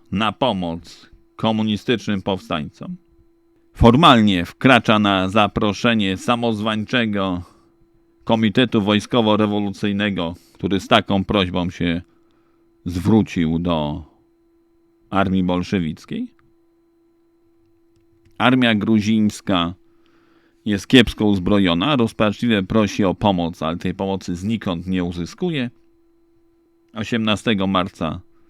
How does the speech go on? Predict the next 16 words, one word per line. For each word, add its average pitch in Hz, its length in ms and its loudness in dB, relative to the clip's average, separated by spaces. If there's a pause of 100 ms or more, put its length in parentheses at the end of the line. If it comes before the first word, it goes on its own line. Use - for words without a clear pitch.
(200)
rząd 101 320 0
gruziński 95 640 -2
kapituluje. 85 760 -4 (880)
Władzę 123 400 0
przejmują 98 460 0
komuniści, 170 760 -2 (180)
rozpoczynają 107 720 -4
się - 140 -12
masowe 95 400 -6
represje. - 520 -10 (1800)
I 262 40 -4
mamy 302 300 -4
tutaj 180 640 -4 (240)
typowe 147 600 -2
działanie, 117 600 -2
które 104 420 -4